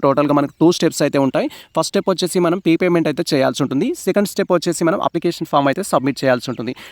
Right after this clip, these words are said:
And సబ్మిట్ చేసిన తర్వాత మనం అప్లికేషన్ ఫామ్ డౌన్లోడ్ చేసుకోవాల్సి ఉంటుంది. And ఇక్కడ ప్రీ పేమెంట్ చేయడం కోసం just ఇక్కడ ప్రీ పేమెంట్ ఆప్షన్ పైన క్లిక్ చేయాలి. వన్స్ మనం ఈ ఆప్షన్ పైన క్లిక్ చేయగానే నెక్స్ట్ ట్యాబ్‌లో ఈ విధంగా మనకు సంబంధించి so ప్రీ పేమెంట్ చేయడానికి ఫస్ట్ రిజిస్ట్రేషన్ పేజ్ అయితే ఓపెన్ అవుతుంది. And దీంట్లో మనకు ప్రీ పేమెంట్ డీటెయిల్స్ అయితే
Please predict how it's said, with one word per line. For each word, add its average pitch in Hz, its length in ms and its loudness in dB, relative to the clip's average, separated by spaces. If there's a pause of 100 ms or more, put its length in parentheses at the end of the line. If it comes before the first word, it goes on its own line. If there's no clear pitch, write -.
(160)
And 175 160 -2
సబ్మిట్ 156 300 2
చేసిన 160 200 0
తర్వాత 214 180 -2
మనం 208 140 4
అప్లికేషన్ 147 420 -4
ఫామ్ 131 200 2
డౌన్లోడ్ 123 300 0
చేసుకోవాల్సి 120 400 0
ఉంటుంది. 120 200 -4 (380)
And 175 140 2
ఇక్కడ 185 100 2 (120)
ప్రీ 185 160 2
పేమెంట్ 196 320 2
చేయడం 156 320 2
కోసం 202 260 -2
just 151 200 -2
ఇక్కడ 147 120 0 (140)
ప్రీ 165 180 4
పేమెంట్ 156 280 2
ఆప్షన్ 131 240 -6
పైన 143 200 -2
క్లిక్ 135 180 -4
చేయాలి. 117 260 0
వన్స్ 147 200 -2
మనం 175 160 2
ఈ - 80 4
ఆప్షన్ 151 220 -4
పైన 151 180 2
క్లిక్ 127 160 -6
చేయగానే 143 280 0 (360)
నెక్స్ట్ - 200 -2
ట్యాబ్‌లో 196 180 2 (100)
ఈ 156 100 8
విధంగా 160 260 2 (120)
మనకు 139 220 -2
సంబంధించి 147 460 2 (140)
so 202 140 -4
ప్రీ 156 160 2
పేమెంట్ 160 300 0
చేయడానికి 135 400 -2
ఫస్ట్ 175 220 -2 (100)
రిజిస్ట్రేషన్ 170 500 -2
పేజ్ 135 180 0
అయితే 202 100 -2 (100)
ఓపెన్ 147 180 2
అవుతుంది. 123 280 -4 (340)
And 175 180 0
దీంట్లో 196 300 2
మనకు 180 180 -2
ప్రీ 165 160 4
పేమెంట్ 170 280 2
డీటెయిల్స్ 143 320 0
అయితే 135 140 0